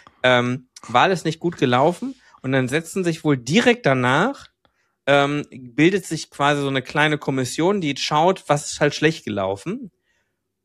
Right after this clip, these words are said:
Und da drin sitzen die Leute, die die Wahl verantwortet haben. Wo ich mir denke, "Ja klar,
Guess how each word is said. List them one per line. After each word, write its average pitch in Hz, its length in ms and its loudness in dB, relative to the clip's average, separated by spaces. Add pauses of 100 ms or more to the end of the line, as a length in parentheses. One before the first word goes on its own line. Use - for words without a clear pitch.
Und 131 140 -2
da 131 80 4
drin 156 320 2
sitzen 180 720 -4 (240)
die 143 180 -4
Leute, 202 720 2 (580)
die 160 140 -4
die 156 220 -4
Wahl 160 340 4
verantwortet 135 800 -2
haben. 104 400 -4 (500)
Wo 123 80 0
ich 131 100 0
mir 139 120 2
denke, 143 280 2
"Ja 127 120 4
klar, 151 400 0